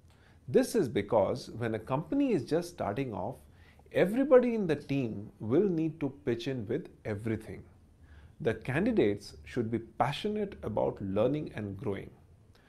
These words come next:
Once you have finalized the skill set, you will need to create job descriptions for the roles that need to be filled.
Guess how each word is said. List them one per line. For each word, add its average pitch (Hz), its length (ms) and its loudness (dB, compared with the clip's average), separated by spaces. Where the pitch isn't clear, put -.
Once 165 420 2
you 208 120 0
have 190 260 -4
finalized 127 460 0
the 123 100 -2
skill 123 280 0
set, 98 380 -2
you 117 240 -2
will 113 140 2
need 147 360 0
to 156 100 2
create 117 440 -2
job 147 360 2
descriptions 123 640 -4
for 110 180 0
the 104 140 4
roles 117 320 2
that 110 240 0
need 104 280 -2
to 110 60 -4
be 101 140 0
filled. 95 440 -4